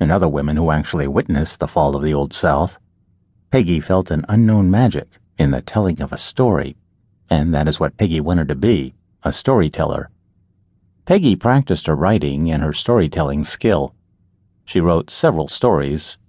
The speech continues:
but never showed them to anyone. If, however, another writer were to record Peggy's story, fear certainly wouldn't be in its text. Peggy was a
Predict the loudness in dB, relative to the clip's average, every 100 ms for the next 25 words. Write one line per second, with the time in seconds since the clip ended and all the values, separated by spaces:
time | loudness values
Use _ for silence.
0 | _ -2 -2 2 2 2 0 2 2 2
1 | -2 -2 -2 -2 0 -2 -4 -10 _ _
2 | _ _ _ _ _ _ _ 0 2 0
3 | 0 -4 -6 -6 -2 2 2 2 -2 -2
4 | -2 -2 -4 -4 0 2 0 -2 -4 -6
5 | -10 -2 0 2 0 -6 -14 _ _ _
6 | 2 2 2 -2 -8 _ -4 -2 0 -2
7 | -2 0 2 2 0 -2 -6 -8 -2 0
8 | 0 -10 -20 _ _ _ _ _ _ _
9 | 0 2 2 2